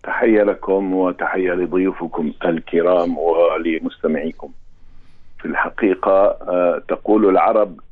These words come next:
"يداك أوكتا وفوك نفخ".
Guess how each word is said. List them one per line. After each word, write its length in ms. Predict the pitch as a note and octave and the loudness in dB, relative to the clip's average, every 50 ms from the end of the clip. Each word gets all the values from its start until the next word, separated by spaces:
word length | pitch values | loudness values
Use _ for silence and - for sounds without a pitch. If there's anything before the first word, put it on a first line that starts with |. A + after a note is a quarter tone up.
| - - - - - | -18 -18 -16 -12 -8
"يداك 460 | F#2 F#2+ F2 E2 G2+ G2 G2+ - - | -6 -6 -4 -2 -2 -2 -2 -2 -4
أوكتا 920 | G2 - - F2 F2 E2+ - A2 - - - G#2 G2 G2 G2+ G#2 F#2+ - - - - - | -6 -4 -4 -6 -8 -8 -8 -8 -8 -6 -2 -2 0 2 2 0 0 -2 -6 -12 -20 -12
وفوك 540 | - - - - - G2+ G2+ G2+ - - F2 | -8 -8 -8 -8 -6 -8 -6 -6 -6 -6 -8
نفخ". 560 | E2 D#2+ D#2+ - - C#2 - - - - | -8 -8 -8 -8 -10 -10 -10 -10 -14 -16